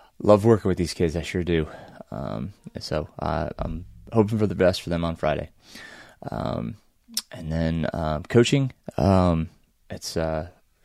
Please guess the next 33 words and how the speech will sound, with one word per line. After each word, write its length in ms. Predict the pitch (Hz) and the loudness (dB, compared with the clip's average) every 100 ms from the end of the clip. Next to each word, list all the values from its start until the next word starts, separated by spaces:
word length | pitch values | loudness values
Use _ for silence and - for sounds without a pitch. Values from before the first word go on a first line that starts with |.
| - | -10
whew, 140 | 107 - - - - - - - | -8 -8 -12 -20 -20 -20 -20 -6
it's 80 | |
busy, 420 | - 143 101 95 - | 4 6 6 2 -4
um, 500 | - 90 85 87 80 87 _ _ - 262 - - | -4 0 0 0 -2 -8 _ _ -20 -14 -12 -10
as 180 | - | -10
you 100 | 85 | -8
know, 220 | 85 80 78 - _ | -6 -6 -8 -16 _
but, 260 | 87 85 | -8 -6
uh, 300 | 82 82 82 92 _ | -4 -4 -4 -8 _
it's, 460 | - - - - - - - | -12 -10 -10 -10 -12 -16 -18
it's 200 | - - | -12 -4
great. 260 | 110 104 - _ | 0 0 -2 _
<laughs> 120 | - | -8
I'm 560 | - - - - 78 - | -8 -6 -8 -8 -10 -10
still 380 | - 92 85 - _ | -2 2 2 -2 _
really 280 | - 87 85 | -4 -2 -2
enjoying, 460 | 85 87 85 82 78 | -2 -2 -2 -6 -8
uh, 280 | - - 85 | -8 -8 -10
my 200 | 85 87 | -8 -10
profession 540 | - - 85 80 82 | -4 -2 -2 -4 -8
and, 120 | 73 - - - - - - | -8 -12 -18 -20 -20 -14 0
and 180 | 117 | 4
learning. 320 | 117 113 90 73 _ - | 6 6 2 -4 _ -10
Um, 600 | 80 80 78 78 76 - | -4 -4 -4 -4 -6 -6
as 300 | 87 85 85 | -4 -4 -2
we 160 | 87 87 | -4 -2
wind 280 | 87 87 | -2 0
up 120 | 85 - | -2 -4
here, 320 | - 117 110 | 0 2 2
I'm 80 | - | 0
gonna 160 | 98 90 | 0 -2
start 280 | - 87 | 0 -2
working 440 | 80 95 92 90 | 0 -2 -2 -4